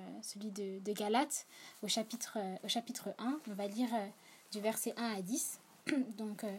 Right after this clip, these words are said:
je lis dans la version, euh, second vingt et un. De la part de Paul, apôtre établi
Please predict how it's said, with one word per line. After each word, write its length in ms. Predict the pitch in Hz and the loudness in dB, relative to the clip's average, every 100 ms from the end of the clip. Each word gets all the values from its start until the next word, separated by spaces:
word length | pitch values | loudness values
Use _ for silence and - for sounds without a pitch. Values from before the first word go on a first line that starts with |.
| - - - - | -8 -18 -12 -6
je 140 | 196 220 | 0 2
lis 160 | 247 | 2
dans 120 | 240 | 4
la 120 | 214 196 | 2 2
version, 380 | 202 - - 220 | 2 0 0 0
euh, 280 | 196 180 185 | -2 -4 -4
second 360 | - 240 220 | -2 0 0
vingt 240 | 220 208 - | 0 0 -2
et 60 | 202 | -4
un. 100 | 262 - - - - - - - - | -4 -8 -18 -18 -14 -12 -12 -14 -2
De 100 | 214 | 2
la 160 | 220 | 2
part 260 | 214 277 277 | 6 6 6
de 120 | 208 | 2
Paul, 300 | 190 208 233 285 - - | 0 2 2 2 -2 -6
apôtre 420 | 233 226 302 302 - | -4 4 4 4 2
établi 640 | 247 254 233 196 214 247 | 2 4 4 2 2 2